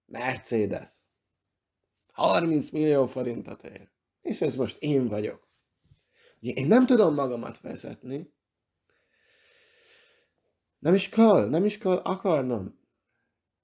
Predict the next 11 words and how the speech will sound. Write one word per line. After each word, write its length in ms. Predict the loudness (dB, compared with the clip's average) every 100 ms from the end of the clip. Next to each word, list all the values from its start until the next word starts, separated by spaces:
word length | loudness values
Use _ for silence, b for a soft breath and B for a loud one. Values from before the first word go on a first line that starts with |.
| _
De 160 | -4 2
bennem 640 | 6 6 6 4 4 2
lakik 460 | 0 -2 -8 -8 -10
a 80 | -10
világ 380 | -4 -4 -4 -2
legjobb 500 | 0 2 4 4 2
autóversenyzője, 1160 | 0 -2 -4 -4 -6 -6 -8 -8 -6 -4 -4
aki 200 | -4 -8
tökéletesen 840 | -8 -8 -6 -2 -2 -4 -10 -10 -10
tud 200 | -12 -12
vezetni. 640 | -14 -16 -20 _ -20